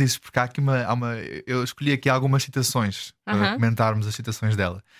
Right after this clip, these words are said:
Speaker 1: E há aqui uma que parece que ela está a querer crescer, a dizer que tem que ser parecida com os personagens, mas na verdade não, porque foi isso que ela fez no Glee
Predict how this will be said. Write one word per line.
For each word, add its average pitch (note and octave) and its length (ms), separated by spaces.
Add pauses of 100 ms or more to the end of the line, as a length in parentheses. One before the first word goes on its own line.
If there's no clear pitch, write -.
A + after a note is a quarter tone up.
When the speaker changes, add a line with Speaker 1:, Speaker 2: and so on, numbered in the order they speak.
(220)
Speaker 1:
E C#3+ 60
há D#3 60
aqui C#3+ 240
uma A2 340 (200)
que C3+ 480
parece C#3+ 320
que C3 400 (420)
ela C#3+ 200
está C3+ 240
a B2+ 40
querer C3+ 260
crescer, A#2+ 440 (160)
a B2+ 60
dizer B2 300
que - 180
tem C3 180
que - 60
ser C3+ 120
parecida C3+ 360
com - 80
os B2 80
personagens, A#2+ 480
mas C#3 140
na D3+ 100
verdade D3+ 320
não, C#3 320
porque - 180
foi C3 200
isso C3+ 120
que - 60
ela B2+ 140
fez B2+ 440 (100)
no A#2+ 140
Glee C3 400